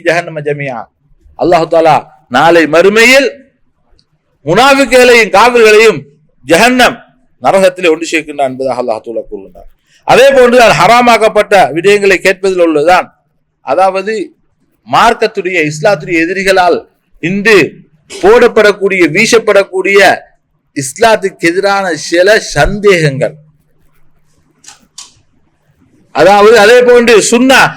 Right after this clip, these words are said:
நபி ஸல்லல்லாஹு அலைஹி வஸல்லம் அவர்கள் ஹதீஸுக்கு எதிராக போடப்படக்கூடிய, முன்வைக்கப்படக்கூடிய சில சந்தேகங்கள். இந்த சந்தேகங்கள் உள்ளத்திலே போய் அடைந்து விட்டால், எங்களை காதின் மூலமா தான் உள்ளத்துக்கு போகின்றது,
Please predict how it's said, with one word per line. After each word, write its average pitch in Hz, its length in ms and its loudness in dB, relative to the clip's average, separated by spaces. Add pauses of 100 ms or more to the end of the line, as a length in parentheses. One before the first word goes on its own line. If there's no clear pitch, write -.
நபி 208 240 0
ஸல்லல்லாஹு 262 500 4
அலைஹி 233 180 2
வஸல்லம் 214 280 0
அவர்கள் 202 240 0
ஹதீஸுக்கு 214 460 -2
எதிராக 202 320 0 (120)
போடப்படக்கூடிய, 214 760 -2 (400)
முன்வைக்கப்படக்கூடிய 220 960 2
சில 214 140 2
சந்தேகங்கள். 254 720 0 (460)
இந்த 156 100 -10 (120)
சந்தேகங்கள் 262 600 2
உள்ளத்திலே 262 420 0 (140)
போய் 240 220 2
அடைந்து 240 320 -2
விட்டால், 208 260 0
எங்களை 180 260 -2
காதின் 214 300 0
மூலமா 208 240 -4
தான் 208 140 0
உள்ளத்துக்கு 185 320 -6
போகின்றது, 165 340 -6